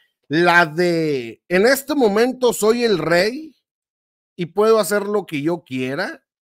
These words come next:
Esta es una de las joyitas, al preguntársele sobre David Benavides. Y la otra joyita es, pues veremos, ya sea en septiembre o más adelante.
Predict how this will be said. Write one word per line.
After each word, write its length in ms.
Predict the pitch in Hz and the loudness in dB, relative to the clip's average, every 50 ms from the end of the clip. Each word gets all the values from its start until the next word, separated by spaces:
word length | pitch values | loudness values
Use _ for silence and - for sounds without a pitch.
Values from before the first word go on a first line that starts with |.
| _ - | _ -4
Esta 360 | 139 165 170 - - 175 165 | -2 -2 -2 -4 -4 -4 -4
es 80 | 143 | -4
una 220 | 160 160 170 165 160 | -2 -4 -4 -2 -2
de 40 | 151 | -4
las 220 | 147 135 127 - | -4 -4 -6 -8
joyitas, 880 | - 123 120 120 123 127 127 127 - 180 208 220 - - - - - _ - | -8 -8 -8 -6 -6 -8 -8 -6 -4 -4 -4 -6 -8 -14 -20 -20 -18 _ -10
al 160 | 117 117 104 | -10 -10 -8
preguntársele 1040 | - 127 120 120 123 113 - 131 135 135 147 151 143 147 139 131 123 117 113 110 104 | -8 -8 -6 -6 -6 -6 -6 -6 -6 -6 -6 -4 -4 -2 -2 -2 -4 -6 -8 -12 -14
sobre 300 | - - 113 113 117 110 | -16 -16 -14 -12 -10 -8
David 260 | 110 107 110 123 123 | -8 -6 -6 -6 -6
Benavides. 640 | 135 135 131 120 113 123 135 165 190 214 254 - - _ _ _ _ _ _ _ _ _ - | -6 -6 -6 -6 -4 -4 -2 -2 -2 -4 -6 -10 -18 _ _ _ _ _ _ _ _ _ -4
Y 80 | 175 | 2
la 140 | 185 208 202 | 6 8 8
otra 300 | 208 247 240 - 302 254 | 8 8 6 4 0 0
joyita 580 | - 220 190 190 214 247 - - 233 214 196 208 | 2 2 0 2 0 -2 -4 0 2 4 4 6
es, 540 | 226 233 233 233 220 - - - - - _ _ _ _ _ _ _ | 4 4 4 2 0 -4 -10 -12 -14 -18 _ _ _ _ _ _ _
pues 280 | - 269 247 214 170 190 | 4 6 6 6 6 6
veremos, 760 | 202 226 214 214 254 294 311 320 302 240 240 240 226 - - | 8 8 10 10 8 8 6 4 4 2 2 2 0 -4 -4
ya 220 | 180 190 226 226 208 | 0 2 2 2 2
sea 180 | - 240 240 | 2 0 0
en 100 | 247 240 | 0 0
septiembre 580 | 220 233 185 - - 220 220 247 254 277 285 262 | -2 -2 -4 0 4 4 4 4 4 4 6 6
o 200 | 247 233 220 220 | 8 8 8 6
más 320 | 220 220 240 269 277 - 381 | 6 6 4 2 2 2 2
adelante. 1080 | 339 330 294 233 226 220 233 269 320 370 359 349 - - 254 254 254 262 311 285 | 2 2 2 2 2 4 4 4 4 2 0 -2 -6 -6 -4 -4 -4 -4 -6 -10